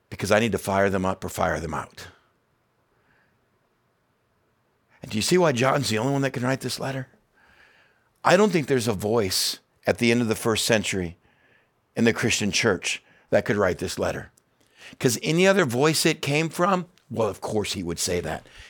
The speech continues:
It came from them. Of course he would say that. It came from them. And John writes, and now we go back two weeks ago, why he started chapter one with such passion, no pleasantries.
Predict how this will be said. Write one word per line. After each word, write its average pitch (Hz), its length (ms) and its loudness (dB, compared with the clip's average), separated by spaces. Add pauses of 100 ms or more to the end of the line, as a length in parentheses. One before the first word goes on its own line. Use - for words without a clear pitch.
(100)
It - 160 -6
came 95 180 -2
from 90 220 -8
them. - 340 -10 (400)
Of - 160 -4
course 135 340 2
he 113 120 0
would 92 180 -2
say 95 200 2
that. 82 260 -6 (320)
It 113 180 0
came 123 200 0
from 104 240 -6
them. 82 320 -6 (580)
And 90 240 -4
John 107 480 0
writes, 98 520 -4 (200)
and 104 180 -4
now 104 180 2
we 123 140 2
go 123 160 -2
back 107 240 -2
two - 180 -6
weeks 110 300 -2
ago, 101 340 -4 (280)
why 107 160 2
he 98 120 -2
started 120 420 -2
chapter 120 420 -2
one 98 360 -4 (220)
with 113 380 0 (160)
such - 440 -4 (200)
passion, - 640 -6 (240)
no 107 240 2
pleasantries. 90 880 -2